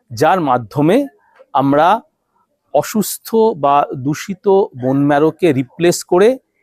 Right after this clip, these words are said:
হেলদি বোন ম্যারো তৈরি করতে পারি। কারণ আমরা জানি যে ব্লাড ক্যান্সার এমন একটা রোগ, যে রোগটা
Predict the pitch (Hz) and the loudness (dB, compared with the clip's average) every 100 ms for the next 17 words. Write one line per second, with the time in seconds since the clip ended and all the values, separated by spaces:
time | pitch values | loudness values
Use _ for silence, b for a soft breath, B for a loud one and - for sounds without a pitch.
0 | _ _ 160 208 208 233 233 151 139 139 | _ _ 0 2 2 0 -2 -2 -2 0
1 | 139 170 190 123 120 123 120 143 - 95 | -2 -4 -4 -4 -4 -10 -10 -8 -4 -6
2 | - _ _ _ b b b b b b | -8 _ _ _ b b b b b b
3 | b b - 156 226 143 233 247 _ _ | b b -2 2 2 2 -2 -8 _ _
4 | _ - 185 202 175 160 185 233 - 131 | _ -2 0 2 2 0 0 -6 -8 -2
5 | 151 - 131 139 139 - 175 - 147 151 | -2 -2 -2 -2 -2 -4 -4 -2 -2 -2
6 | 156 - 135 123 147 - _ _ _ _ | -4 -2 0 2 0 -4 _ _ _ _
7 | 139 127 151 147 - 151 | -4 0 2 2 0 -6